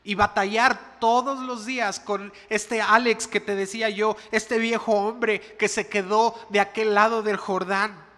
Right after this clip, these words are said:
Dios nos habla diciendo que necesitamos a ten-, tener a Jesús por delante, pero también dice que si nosotros queremos voltear atrás,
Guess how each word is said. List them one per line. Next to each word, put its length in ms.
Dios 280
nos 280
habla 400
diciendo 520
que 120
necesitamos 680
a 120
ten-, 200
tener 280
a 60
Jesús 420
por 200
delante, 580
pero 240
también 500
dice 340
que 100
si 160
nosotros 480
queremos 400
voltear 380
atrás, 500